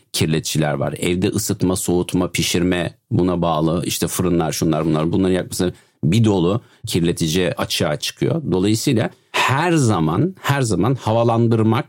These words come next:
yeterli olmuyor. E, çünkü bir kısmı yere çöküyor,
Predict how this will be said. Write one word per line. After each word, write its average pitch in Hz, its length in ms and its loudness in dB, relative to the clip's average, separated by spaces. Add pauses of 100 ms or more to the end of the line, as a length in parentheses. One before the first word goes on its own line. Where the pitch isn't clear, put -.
(180)
yeterli 104 720 0 (100)
olmuyor. 85 540 2 (560)
E, 95 120 0
çünkü 87 380 -2
bir 110 100 0
kısmı 95 320 -2
yere 85 580 0
çöküyor, 95 600 0